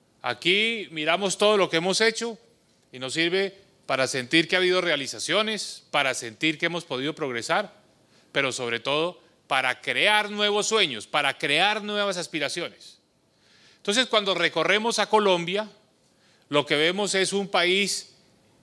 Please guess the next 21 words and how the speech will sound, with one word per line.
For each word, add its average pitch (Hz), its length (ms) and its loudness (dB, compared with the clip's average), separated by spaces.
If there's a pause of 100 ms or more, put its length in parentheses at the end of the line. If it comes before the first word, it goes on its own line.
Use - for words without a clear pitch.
(220)
lleno 233 400 2
de 208 120 2
aspiraciones, 175 880 -6 (760)
ganas 202 460 -2
de 185 100 -6
progreso, 170 540 -6
ganas 202 360 0
de 190 80 -2
avanzar. 165 540 0 (800)
Hay 143 160 2
muchas 196 380 2
necesidades. 139 880 -2 (320)
Queremos 147 280 0
tener 143 240 2
mejor 165 360 2
infraestructura, 151 800 -4 (420)
queremos 139 360 0
tener 147 340 -4
mejor 151 400 2
educación, 160 720 -2 (480)
queremos 131 260 0